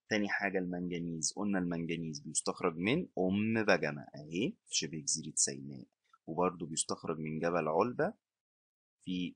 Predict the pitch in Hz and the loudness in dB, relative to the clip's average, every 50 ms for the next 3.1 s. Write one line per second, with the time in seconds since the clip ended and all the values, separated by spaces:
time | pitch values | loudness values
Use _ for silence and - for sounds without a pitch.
0 | _ _ - 76 73 73 73 73 73 73 76 73 73 71 - - - - 76 71 | _ _ -8 -8 -6 -6 -6 -6 -6 -6 -6 -6 -8 -8 -10 -12 -12 -10 -10 -8
1 | 71 67 50 50 50 50 - _ - - _ _ - - 87 82 85 92 - - | -8 -10 -10 -10 -12 -14 -14 _ -20 -20 _ _ -6 -4 -4 -2 0 2 2 2
2 | 87 78 73 80 73 90 90 90 82 76 - 87 - - - 76 73 - - 85 | 0 -2 -8 -4 -2 -2 -2 -2 -2 -2 -2 -2 -2 -2 -6 -8 -8 -10 -8 -8
3 | 82 78 | -8 -8